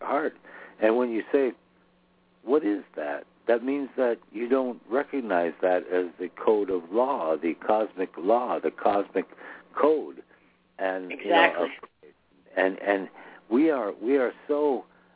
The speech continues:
Speaker 1: um, um, um, uh, uh, oh, I, I can't, I can't, I can't even express uh, how grateful I am to you, to under-, to, thanking you for understanding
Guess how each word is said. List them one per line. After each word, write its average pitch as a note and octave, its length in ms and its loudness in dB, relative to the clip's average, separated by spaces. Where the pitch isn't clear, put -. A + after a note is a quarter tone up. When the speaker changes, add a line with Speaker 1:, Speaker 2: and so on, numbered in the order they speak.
Speaker 1:
um, F#2 480 2
um, E2 500 0
um, D2+ 400 2
uh, C#2+ 340 0
uh, C#2 260 -2
oh, E2 520 2
I, A#2+ 200 4
I - 220 -4
can't, B2 320 -2
I A2 120 -2
can't, B2+ 360 -4
I F2+ 100 -4
can't B2 360 -4
even F2 480 -4
express - 540 0
uh, D#2 280 0
how F2+ 220 2
grateful F#2 440 0
I E2+ 60 0
am D#2+ 280 -2
to - 40 -10
you, D#2+ 240 -6
to F2 80 2
under-, E2 240 -2
to, D#2+ 420 -2
thanking G2+ 340 0
you D2+ 180 -2
for D2+ 160 -4
understanding E2 840 -2